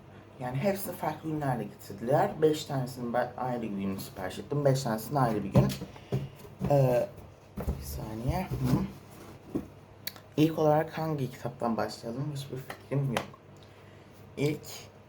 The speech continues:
tanıdığım bir YouTuber'dan. Var senin oyunu. Pek gözüküyor ama bilemiyorum. Artık şurayı da açayım belki. Hiçbir şeye yaramadı. Bunu kapatıyorum.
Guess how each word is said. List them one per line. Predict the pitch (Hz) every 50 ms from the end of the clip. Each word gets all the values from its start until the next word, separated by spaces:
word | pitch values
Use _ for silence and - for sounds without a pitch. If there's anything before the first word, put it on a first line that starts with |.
| - - - - - -
tanıdığım | - 135 131 127 127 123 127 131 131 127 123
bir | 123 127 120 - - - - - - - - - - - - - - - - - - - - - - - - - - -
YouTuber'dan. | 127 123 - - 110 101 107 104 101 98 - 120 127 156 180 208 - - - - - - - - - - - - - - - - - - - - - - -
Var | 127 131 127 123 123 -
senin | - - - 135 135 131 131
oyunu. | 120 110 104 107 117 123 139 - - - - -
Pek | - 131 135 - -
gözüküyor | 127 120 117 - - - - 143 135
ama | 131 131 131 127
bilemiyorum. | 120 117 120 113 107 101 101 104 117 127 139 139 - - - - - - - - - -
Artık | - 156 156 151 -
şurayı | - - - 156 156 151
da | -
açayım | 135 - - - 120 117 110
belki. | 117 - - - - - - - - - - - - - - - - - - - - - - - - - - - - - -
Hiçbir | 135 135 139 - 110
şeye | - - - 127 127
yaramadı. | 127 120 113 110 107 101 98 95 - 135 151 - - - - - - - - -
Bunu | 117 113 113
kapatıyorum. | - - - 120 113 - - 113 101 -